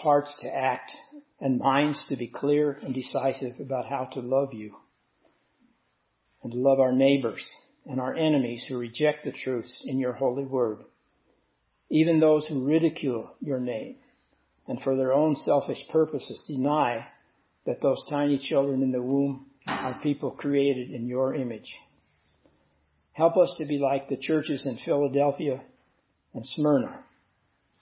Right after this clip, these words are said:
to be strong in the face of whatever reaction the world gives us, always knowing that our destiny is assuredly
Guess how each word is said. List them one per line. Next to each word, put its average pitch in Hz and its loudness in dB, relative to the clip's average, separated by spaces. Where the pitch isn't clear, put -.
to 139 -4
be 131 2
strong 147 4
in 135 2
the - -8
face 139 2
of 131 -12
whatever 143 2
reaction 131 0
the 127 -4
world 123 -2
gives 127 -6
us, 104 -12
always 160 4
knowing 120 0
that 131 4
our 123 2
destiny 131 -2
is 117 -8
assuredly 127 -6